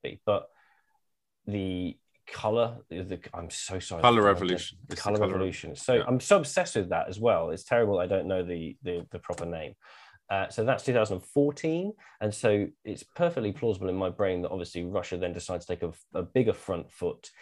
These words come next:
Speaker 1: in, in Syria after the U S and the U-, and the U K and the West started to basically put weapons into Ukraine to, um, to aid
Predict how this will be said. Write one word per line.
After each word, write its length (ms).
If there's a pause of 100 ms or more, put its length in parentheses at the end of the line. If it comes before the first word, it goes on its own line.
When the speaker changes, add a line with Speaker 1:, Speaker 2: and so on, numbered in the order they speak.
(300)
Speaker 1:
in, 380 (220)
in 200
Syria 640 (540)
after 600 (160)
the 160
U 240
S 480 (100)
and 220
the 40
U-, 360
and 160
the 60
U 100
K 320
and 100
the 60
West 260
started 380
to 380 (120)
basically 320
put 240
weapons 440
into 180
Ukraine 800 (480)
to, 540 (120)
um, 360 (160)
to 180
aid 340